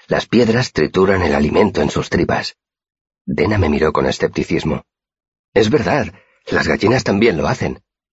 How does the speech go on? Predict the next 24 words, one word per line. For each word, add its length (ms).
Sacudió 460
la 100
cabeza 340
y 60
desvió 400
la 100
mirada 520
mientras 380
buscaba 380
entre 200
la 120
tierra 320
revuelta. 580
"Mira, 340
al 180
principio 480
esperaba 420
que 140
convirtieras 680
este 200
encuentro 480
en 100
una 160
canción, 520